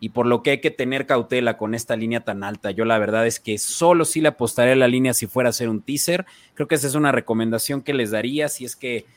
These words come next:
se sienten más tranquilos haciéndolo con un juego que también les permita hacerlo. Puede que más adelante platiquemos de un teaser similar y entonces sí, tal vez una línea de tres punto cinco, tal vez sí la, eh, la logra cubrir los Jaguares, ¿no? Pero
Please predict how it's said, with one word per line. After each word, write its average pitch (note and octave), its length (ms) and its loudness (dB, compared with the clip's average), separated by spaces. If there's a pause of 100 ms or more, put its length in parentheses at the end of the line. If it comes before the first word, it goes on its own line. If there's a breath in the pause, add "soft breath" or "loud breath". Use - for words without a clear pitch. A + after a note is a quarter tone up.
(140 soft breath)
se - 160 -12
sienten C3 360 -4
más C3 200 -2
tranquilos B2+ 600 -6
haciéndolo C3+ 600 -4
con A2+ 240 -6
un B2 380 -4
juego A#2+ 420 -4
que - 100 -12
también A2+ 460 -4
les A#2 120 -4
permita G#2+ 420 -4
hacerlo. D3 460 -2 (580 loud breath)
Puede C3+ 180 8
que C3+ 80 0
más B2+ 220 2
adelante A#2+ 580 2
platiquemos A#2 600 -4
de A#2 60 -4
un A#2+ 120 -6
teaser A#2+ 280 -6
similar A2 480 -4
y A2 60 -2
entonces G#2+ 400 -8
sí, A2 220 -6
tal A2 240 -4
vez A2 180 -2
una A2 160 -6
línea A2+ 240 -6
de G2+ 120 -8
tres A2+ 320 -4
punto G#2+ 280 -12
cinco, B2 520 -10 (360 soft breath)
tal A2 200 -2
vez A2 180 -2
sí A2 160 -6
la, G2 380 -6 (100)
eh, F#2 560 -8
la F#2+ 100 -10
logra G#2 380 -2
cubrir G2 340 -6
los F#2+ 160 -4
Jaguares, F#2 540 -8
¿no? A#2+ 180 -4
Pero G2 240 -4